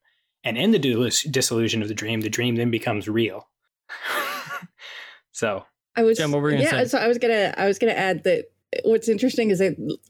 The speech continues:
Speaker 2: unlike some of the other books in this series, all those complaints, I think, could still be made on the second read through, because so many of those new storylines, they don't come back later. He's not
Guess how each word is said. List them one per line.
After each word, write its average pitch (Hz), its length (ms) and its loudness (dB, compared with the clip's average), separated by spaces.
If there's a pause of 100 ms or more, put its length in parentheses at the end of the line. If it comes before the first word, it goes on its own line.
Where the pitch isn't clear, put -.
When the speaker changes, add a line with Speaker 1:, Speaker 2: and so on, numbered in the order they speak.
(220)
Speaker 2:
unlike 240 480 0
some 226 240 0
of 214 160 2
the 202 80 4
other 196 180 2
books 196 300 -2
in 202 80 4
this 180 240 0
series, 190 520 4 (120)
all 180 260 2
those 226 500 0
complaints, 226 840 2
I 202 60 2
think, 220 220 -2
could 180 140 -4
still - 260 2
be 208 160 4
made 190 280 4
on 175 140 2
the 180 100 2
second 165 540 0
read 165 320 2
through, 143 320 0
because 160 360 -2
so 196 100 0
many 180 200 4
of 165 120 -2
those 170 220 0
new 180 80 2
storylines, 185 960 0 (760)
they - 120 2
don't 392 240 0
come 208 280 2
back 208 320 -2
later. 180 260 2
He's 214 220 2
not 254 180 2